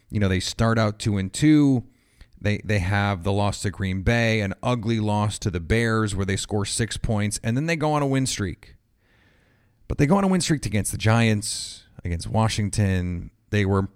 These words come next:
they were, they were impressive against the Eagles. That's a, that's a quality win to beat them thirty-eight twenty. They beat the Lions, um, but they, they beat Washington on a weird primetime game by,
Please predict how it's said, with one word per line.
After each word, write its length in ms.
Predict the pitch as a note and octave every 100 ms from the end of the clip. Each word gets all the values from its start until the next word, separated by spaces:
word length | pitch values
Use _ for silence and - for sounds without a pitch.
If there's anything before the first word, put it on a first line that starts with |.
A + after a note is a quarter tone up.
| -
they 120 | F3+
were, 80 | G3
they 200 | C#3 F#3+
were 60 | G#3+
impressive 360 | G3 F#3 E3
against 240 | D3 B2+ G#2+
the 80 | A2
Eagles. 400 | G2+ C2 - -
That's 200 | A#2 D#3
a, 20 |
that's 260 | B2 A#2+ -
a 40 |
quality 480 | - B2+ B2 A#2+ A2+
win 240 | G2 A2+
to 40 | A#2+
beat 220 | A2+ -
them 140 | G#2+
thirty-eight 480 | G2+ A2+ G#2 G2 F2+
twenty. 300 | - F#2 G#2+
They 120 | G2+
beat 220 | F2+ A#2
the 80 | C3+
Lions, 720 | A#2+ G2+ G2+ A2 C#3+ - - _ _ _ _ _ _ _ _ _ _
um, 240 | A2+ A2
but 220 | G#2+ A#2 -
they, 340 | A2+ A#2 A#2
they 200 | A2+ A2+
beat 280 | G#2 D#3 F#3 - _
Washington 960 | A#2+ B2+ C3+ C3 B2 B2+ A#2+ A#2 A#2 - _ _ _ _ _ _ _ _ _ _
on 140 | A2+
a 60 | G#2
weird 360 | G#2 C#3 D3+
primetime 540 | G#2 C3 B2 B2+ A#2 A2+
game 240 | A2+ A2+
by, 300 | G2 F#2+ F#2